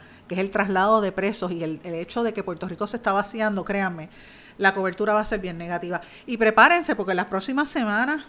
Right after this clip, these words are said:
vienen todas las coberturas estas de periodistas que vienen de Estados Unidos y del mundo para hacer el análisis del aniversario de los huracanes. Ya esa gente está aquí en Puerto Rico buscando información. Yo lo dije la semana pasada, yo co-, he hablado con New York Times,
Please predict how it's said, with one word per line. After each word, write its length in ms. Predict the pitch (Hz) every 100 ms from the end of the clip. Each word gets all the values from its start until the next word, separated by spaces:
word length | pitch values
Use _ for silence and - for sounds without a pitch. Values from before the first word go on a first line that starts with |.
| -
vienen 400 | 196 208 254 247
todas 260 | 233 254
las 100 | 285
coberturas 560 | 277 247 208 - 214 240
estas 280 | 233 247 247
de 100 | 220
periodistas 460 | 196 170 175 254
que 80 | 277
vienen 300 | 202 196 240
de 80 | 233
Estados 420 | 220 180 190 -
Unidos 360 | 226 214 254 269
y 20 |
del 200 | 208 185
mundo 440 | 185 202 254 277
para 160 | 240 196
hacer 240 | - 190
el 100 | 208
análisis 460 | 214 202 220 226 226
del 140 | 214
aniversario 720 | 190 180 156 - 185 208 226 226 - - -
de 100 | 190
los 100 | 185
huracanes. 560 | 185 160 151 175 175 151 - - - - 170
Ya 140 | 180
esa 180 | 180 240
gente 180 | 247 277
está 160 | 277
aquí 140 | 226 208
en 80 |
Puerto 260 | 202 190 175
Rico 400 | 165 196 185 160 - - - - -
buscando 420 | 180 - 170 220
información. 760 | 254 233 196 185 226 226 214
Yo 120 | 180
lo 80 | 170
dije 180 | 196 247
la 100 | 226
semana 280 | 233 214 208
pasada, 400 | 190 220 277 277
yo 260 | 190 185
co-, 180 | 185 196
he 140 | 196 180
hablado 380 | 190 190 214
con 160 | 220 185
New 80 | 180
York 180 | 180 170
Times, 420 | 185 208 254